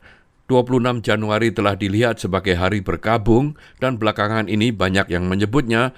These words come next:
sebagai hari invasi atau hari bertahan hidup. Beberapa komunitas multikultural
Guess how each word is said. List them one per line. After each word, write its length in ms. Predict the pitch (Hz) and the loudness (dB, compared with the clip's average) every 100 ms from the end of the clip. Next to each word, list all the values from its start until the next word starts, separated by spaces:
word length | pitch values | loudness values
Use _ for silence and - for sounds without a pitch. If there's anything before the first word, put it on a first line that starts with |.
| - - | -18 -6
sebagai 480 | 120 107 - 110 | -2 -2 0 0
hari 240 | 92 95 110 | 2 2 2
invasi 720 | 110 107 156 143 95 90 98 _ - | 0 0 0 -2 -2 -4 -4 _ -4
atau 320 | 90 90 87 | -2 0 0
hari 320 | 87 90 90 | 0 0 -2
bertahan 480 | 87 85 85 82 85 | -4 -2 -2 -2 0
hidup. 320 | 131 143 - - _ - - - - - - - | 2 2 2 -8 _ -20 -20 -18 -18 -20 -14 -6
Beberapa 400 | 143 165 175 175 | 0 0 2 0
komunitas 560 | 165 160 156 151 143 | 0 0 -2 -2 0
multikultural 880 | 151 143 139 127 127 110 123 113 120 | 2 2 2 0 0 0 0 2 2